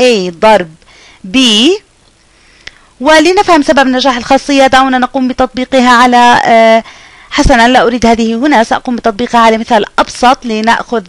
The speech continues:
إكس تربيع الكل مرفوع للقوة ثلاثة. حسنا، في هذه الحالة هذا يعني أن نضرب إكس تربيع بنفسها ثلاث مرات، هذا ما يعنيه إكس تربيع ضرب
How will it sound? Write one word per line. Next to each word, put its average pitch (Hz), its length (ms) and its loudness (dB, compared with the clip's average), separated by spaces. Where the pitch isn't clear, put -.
إكس - 480 -4
تربيع 226 500 0
الكل 233 260 -6
مرفوع 226 240 -6
للقوة 220 280 -4
ثلاثة. 247 640 2
حسنا، 294 540 2
في 247 200 0
هذه 233 220 2
الحالة 233 520 2
هذا 226 140 2
يعني 220 380 0
أن 233 100 -4
نضرب 226 340 -2
إكس - 260 -10
تربيع 226 360 -2
بنفسها 233 580 0
ثلاث 226 440 0
مرات، 247 800 2
هذا 254 480 4
ما 240 200 4
يعنيه 226 800 2
إكس - 440 -6
تربيع 233 500 0
ضرب 220 300 -2